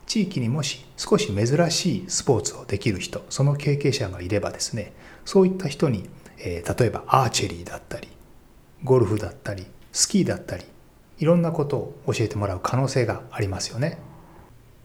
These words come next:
もちろん部活動はスポーツだけではありませんから、チェスであったり、囲碁、将棋ですね、あるいはオセロでも何でもいいですね。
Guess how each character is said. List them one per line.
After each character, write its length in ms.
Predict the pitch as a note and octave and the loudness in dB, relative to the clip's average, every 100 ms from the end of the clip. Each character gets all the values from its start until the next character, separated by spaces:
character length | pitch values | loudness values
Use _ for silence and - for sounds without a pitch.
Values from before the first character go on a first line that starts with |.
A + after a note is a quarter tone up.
| - | -8
も 100 | D3 | -6
ち 100 | - | -2
ろ 120 | G#3 | 0
ん 120 | C3 - - | -2 -4 -4
部 80 | B2+ | 0
活 260 | C3 C#3 B2+ | 0 0 0
動 160 | A2 | -2
は 140 | F#2 G2 | -2 -6
ス 100 | - | 2
ポ 140 | G3 | 2
ー 40 | - | 4
ツ 100 | A2+ | -2
だ 100 | G2+ | 0
け 120 | A2+ | 0
で 60 | |
は 120 | G2+ F#2 | 0 -4
あ 60 | |
り 80 | F#2 | -6
ま 120 | F#2 | -6
せ 160 | - G2+ | -6 -8
ん 80 | F#2 | -6
か 140 | G#2+ | -4
ら、 180 | C#3+ - - - - - | -4 -8 -18 -20 -20 -4
チ 120 | - | 0
ェ 20 | |
ス 180 | - A#2 | 2 2
で 100 | G2 | -2
あ 80 | F2+ | -6
っ 60 | - | -10
た 140 | - F2+ | -10 -10
り、 100 | F2+ - - - - - | -12 -18 -20 -20 -14 -2
囲 120 | C#3+ | 0
碁、 280 | A2 F2+ - - - | 0 -4 -8 -20 -8
将 340 | - - A#2 A#2 | 0 4 6 4
棋 220 | G2+ G2+ - - - | 2 -6 -12 -20 -14
で 80 | - | -6
す 120 | - | 0
ね、 300 | F3+ F3+ - - - | 0 -2 -8 -18 -12
あ 100 | - | 0
る 80 | A2+ | 2
い 40 | |
は 80 | G#2 | 4
オ 100 | G#2+ | 4
セ 160 | - G#2+ | 4 4
ロ 100 | F#2 | 2
で 100 | F#2 | -4
も 120 | - | -2
何 160 | A2 G2+ | 0 0
で 80 | F#2 | -2
も 100 | F2 | -8
い 40 | |
い 20 | |
で 100 | F2 | -10
す 120 | - | -2
ね。 260 | F#3 - | -2 -2